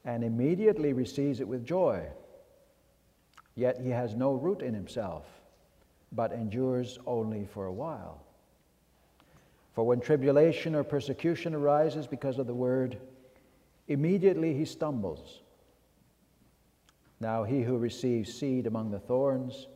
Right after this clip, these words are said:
is he who hears the word, and the cares of this world and the deceitfulness of riches choke the word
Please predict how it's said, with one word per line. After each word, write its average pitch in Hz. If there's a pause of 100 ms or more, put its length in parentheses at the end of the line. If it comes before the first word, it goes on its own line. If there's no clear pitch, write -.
(800)
is 107
he 123
who 110
hears 139
the 151
word, 127 (840)
and 104
the 98
cares 175
of 135
this 151
world 131 (540)
and 120
the 107
deceitfulness 147
of 107
riches 101 (480)
choke -
the 104
word 85